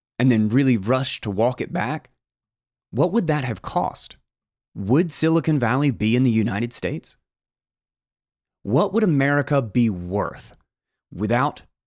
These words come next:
Google, Facebook, Amazon, Apple, Intel, Microsoft, Twitter, Square? I mean, hell, almost the entire list of the highest market cap stocks in the U S are basically internet and tech companies.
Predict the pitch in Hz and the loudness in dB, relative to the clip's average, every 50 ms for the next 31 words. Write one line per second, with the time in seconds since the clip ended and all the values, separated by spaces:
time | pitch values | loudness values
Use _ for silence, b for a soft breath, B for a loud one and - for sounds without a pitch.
0 | _ - 101 92 120 120 113 117 139 131 123 117 - _ _ _ _ _ _ _ | _ -16 -6 0 0 2 2 2 2 0 0 -4 -8 _ _ _ _ _ _ _
1 | _ _ _ - - 117 113 113 - - 117 117 107 - - _ _ _ _ _ | _ _ _ -2 0 0 0 0 -2 -2 -2 -2 -2 -2 -8 _ _ _ _ _
2 | _ _ _ _ - 101 107 110 113 113 90 104 107 107 110 107 107 107 107 - | _ _ _ _ -6 -2 0 0 0 0 0 0 -2 -2 -2 -2 -4 -6 -8 -14
3 | _ _ _ _ - 98 104 107 - - 110 107 104 - _ _ _ _ _ _ | _ _ _ _ -6 -6 -6 -6 -4 -6 -6 -6 -8 -12 _ _ _ _ _ _
4 | - - 110 110 113 107 - 113 110 110 110 113 110 _ _ _ _ - - 104 | -6 -2 0 0 0 2 2 0 0 0 -2 -4 -8 _ _ _ _ -8 -4 -2
5 | 104 98 98 - 120 107 - - 107 107 110 113 - - - _ _ _ - - | -2 -2 -2 -4 -4 -4 -4 -4 -4 -4 -4 -6 -10 -16 -20 _ _ _ -12 -4
6 | - 110 110 117 110 104 110 - _ _ _ _ - - - - - - 104 101 | -2 0 2 2 0 -2 -4 -8 _ _ _ _ -14 -12 -10 -8 -2 0 0 2
7 | 104 107 107 110 110 110 _ _ _ _ _ _ _ _ _ _ _ - - 117 | 2 2 0 -2 -4 -6 _ _ _ _ _ _ _ _ _ _ _ -4 -2 2
8 | 123 127 120 110 - - - - 151 139 110 - - - - 131 139 147 135 - | 2 2 2 2 -2 -4 -4 -2 -2 -2 -2 -4 -6 -4 -2 0 0 0 0 -2
9 | 151 135 123 - - 156 151 143 131 123 135 143 131 - - 95 92 95 101 110 | -2 -4 -4 -4 -4 -4 -4 -2 -2 -2 0 -2 -2 -4 -6 -8 -8 -4 -4 -4
10 | 113 110 110 - 113 110 110 - 104 - - 95 - - - - 104 98 - - | -4 -4 -4 -4 -4 -4 -4 -4 -6 -6 -6 -8 -8 -8 -6 -6 -6 -6 -6 -8
11 | - 82 90 90 98 98 101 98 98 - 87 85 - _ - 87 92 95 - 92 | -8 -8 -6 -6 -4 -4 -4 -4 -6 -6 -10 -12 -12 _ -8 -6 -6 -6 -8 -8
12 | - 95 87 - 92 95 92 90 82 - - - - 73 - - 71 62 - 60 | -8 -6 -6 -4 -2 -2 -2 -2 -4 -4 -6 -6 -6 -6 -6 -8 -12 -12 -12 -12
13 | 64 58 - - - | -12 -14 -14 -16 -18